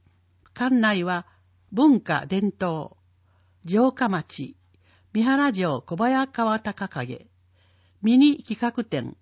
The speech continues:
の四つのゾーンに分かれていて、見どころがたくさんありますよ、と市学芸員の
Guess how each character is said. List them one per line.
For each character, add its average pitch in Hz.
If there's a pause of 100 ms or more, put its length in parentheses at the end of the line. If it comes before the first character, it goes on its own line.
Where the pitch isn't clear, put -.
(340)
の 240
四 240
つ -
の 294
ゾ 214
ー 196
ン 160
に 143
分 139
か 220
れ 196
て 147
い 131
て、 - (420)
見 180
ど 226
こ 226
ろ 220
が 214
た 202
く -
さ -
ん 240
あ 180
り 185
ま 185
す -
よ、 208 (580)
と 220 (260)
市 -
学 220
芸 254
員 156
の 143